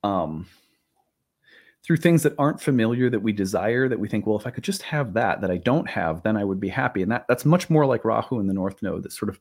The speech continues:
pushing us in a direction. Um, an experimental, experiential field that we feel compelled to go into. That's like Rahu. Uh, Ketu, on the other hand, has more of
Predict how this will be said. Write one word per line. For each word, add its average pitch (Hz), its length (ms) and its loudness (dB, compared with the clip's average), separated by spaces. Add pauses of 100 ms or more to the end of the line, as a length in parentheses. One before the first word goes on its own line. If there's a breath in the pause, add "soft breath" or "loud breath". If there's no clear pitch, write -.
pushing 117 360 0
us 82 160 -6
in 98 80 -2
a 92 60 -2
direction. 95 540 -4 (1120 loud breath)
Um, 90 460 0 (1200)
an 123 120 4
experimental, 135 1040 6
experiential 107 1040 2
field 98 420 2
that 92 80 -2
we 104 220 -2 (120)
feel 123 200 2
compelled 107 560 0
to 127 60 -10
go 101 180 2
into. 95 320 -4
That's - 420 -8
like 95 160 0
Rahu. 95 480 -4 (840 soft breath)
Uh, 98 360 -2 (480)
Ketu, 269 420 6
on 254 80 6
the 202 140 6
other 165 200 2
hand, 160 460 2
has 135 240 2
more 147 420 4
of 120 360 2